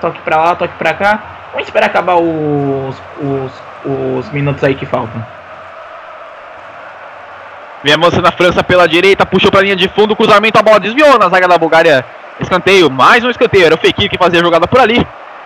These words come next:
Speaker 2: Outro escanteio favorecendo a seleção da França, mais um tiro de canto que vai ser batido ali pelo lado direito de campo.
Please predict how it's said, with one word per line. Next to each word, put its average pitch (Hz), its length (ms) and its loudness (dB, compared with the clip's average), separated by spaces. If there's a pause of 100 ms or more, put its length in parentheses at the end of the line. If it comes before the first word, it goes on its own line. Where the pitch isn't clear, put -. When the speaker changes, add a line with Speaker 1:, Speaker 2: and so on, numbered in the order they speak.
(500)
Speaker 2:
Outro 160 160 -2
escanteio 190 340 0
favorecendo 185 480 0
a 175 220 4
seleção 170 300 -4
da 175 100 2
França, 180 240 -2
mais 175 160 0
um 190 80 -8
tiro 202 180 -2
de 175 120 -8
canto 185 360 -2 (380)
que 190 100 0
vai 185 140 4
ser 190 140 -2
batido 180 320 0
ali 175 220 2 (640)
pelo 190 160 4
lado 185 180 2
direito 190 360 -2
de 175 100 -10
campo. 151 440 -2